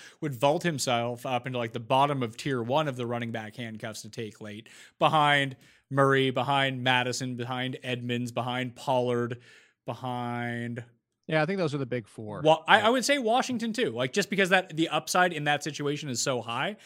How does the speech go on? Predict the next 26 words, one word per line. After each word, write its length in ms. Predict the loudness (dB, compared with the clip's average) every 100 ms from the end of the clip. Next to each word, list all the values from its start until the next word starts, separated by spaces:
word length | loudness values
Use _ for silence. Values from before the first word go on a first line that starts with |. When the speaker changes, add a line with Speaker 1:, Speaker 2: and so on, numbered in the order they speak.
| -12 -4
Speaker 1:
that 140 | -4 -4 -16 -18 -18 -18 -20 _ 0
just 340 | 2 0 2
gambling 520 | 4 4 2 0 0
that 140 | 0 -2
he 120 | -6
is 320 | -6 -4 -4
the 120 | -4
guy 200 | -4 -2 4
Speaker 2:
Oh, 340 | 8 6 4 -6 0
Speaker 1:
might 160 | 0
be 40 | 4
Speaker 2:
here's 200 | 4 4
the 60 |
Speaker 1:
worth 80 | 4
Speaker 2:
thing. 100 | 4
Speaker 1:
it. 60 | 2
Speaker 2:
If 100 | 0
he 160 | 2
w-, 180 | 2 2
but, 260 | 0 0 2
but 160 | -2
here's 220 | 0 0 0
the, 100 | -6 _
if 220 | -2 -2
he 260 | -4 0 0
was 360 | 2 4 2